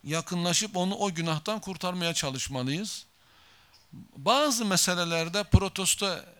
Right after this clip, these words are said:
edilebilir, tavır konulabilir, uzak durulabilir.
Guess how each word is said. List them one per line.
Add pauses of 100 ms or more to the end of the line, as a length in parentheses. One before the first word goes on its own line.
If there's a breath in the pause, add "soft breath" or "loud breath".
(100)
edilebilir,
tavır
konulabilir,
uzak
durulabilir.